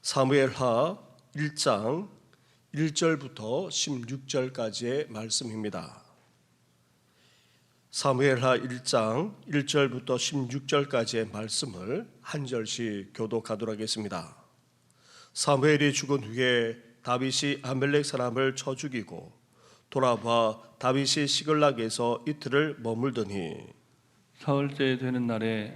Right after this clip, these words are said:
Speaker 2: 한 사람이 사울의 진영에서 나왔는데 그의 옷은 찢어졌고 머리에는 흙이 있더라. 그가 다윗에게 나와 땅에 엎드려 절하매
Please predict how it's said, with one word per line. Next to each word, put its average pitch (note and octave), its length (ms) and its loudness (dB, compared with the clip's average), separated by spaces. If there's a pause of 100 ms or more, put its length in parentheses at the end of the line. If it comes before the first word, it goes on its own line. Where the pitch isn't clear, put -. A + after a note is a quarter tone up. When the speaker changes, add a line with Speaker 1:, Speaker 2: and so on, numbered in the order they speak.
Speaker 2:
한 C#3 220 -2
사람이 B2 680 0
사울의 B2+ 480 0
진영에서 A#2+ 640 -2
나왔는데 G#2 880 -4 (340)
그의 B2+ 280 2
옷은 B2+ 420 -2
찢어졌고 A#2+ 1120 -4
머리에는 B2 560 2
흙이 B2+ 320 -2
있더라. F#2+ 500 -4 (500)
그가 B2+ 440 0
다윗에게 A#2+ 600 0
나와 A2 680 0 (160)
땅에 B2+ 280 0
엎드려 A#2 460 -2
절하매 G2+ 600 -4